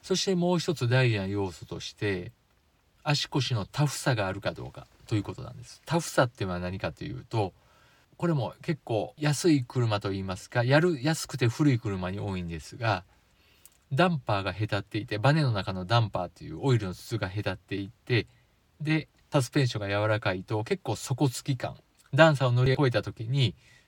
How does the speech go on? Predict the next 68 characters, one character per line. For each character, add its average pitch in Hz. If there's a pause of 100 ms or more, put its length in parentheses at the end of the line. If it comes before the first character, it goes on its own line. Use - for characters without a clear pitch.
(180)
ダ 175
ー 120
ン 117
と 107
い 98
う 90 (160)
結 151
構 92
衝 147
撃 127
が 127
強 117
い、 - (280)
直 143
接 -
的 165
な 139
衝 110
撃 98
が 90
来 -
る -
と。 - (260)
こ 196
う -
い 165
っ -
た 135
車 131
っ 120
て 135
い -
う -
の 170
は 120
や 98
っ -
ぱ -
り 90 (300)
乗 127
り 120
心 117 (200)
地 -
が 113
悪 113
い 92
で 87
す 92
し、 101
な 139
ん 151
と 170
な 151
く 110
車 127
が 117
壊-、 131
壊 123
れ 120
そ 117
う 107
で 123
怖 107
い 92
ん -
で -
す -
ね。 113